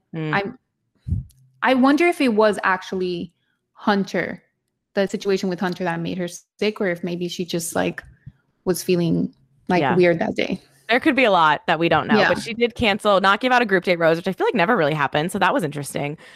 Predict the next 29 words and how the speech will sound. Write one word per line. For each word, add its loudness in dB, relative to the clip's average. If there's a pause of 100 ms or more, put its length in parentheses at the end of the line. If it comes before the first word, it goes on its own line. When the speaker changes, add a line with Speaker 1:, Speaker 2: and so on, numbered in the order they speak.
(200)
Speaker 1:
and 2
canceled 0
the 4
rest 0
of -12
the 0
date 4
and -4
went -6
home. 2 (500)
Before 4
we 2
go 2
back 2
to -12
the -2
one-on-one 0
dates, 0
I 2
did -8
wanna 2
ask -2
you -4
what 0
you -6
think -4
about 0
Greg, 2
because 2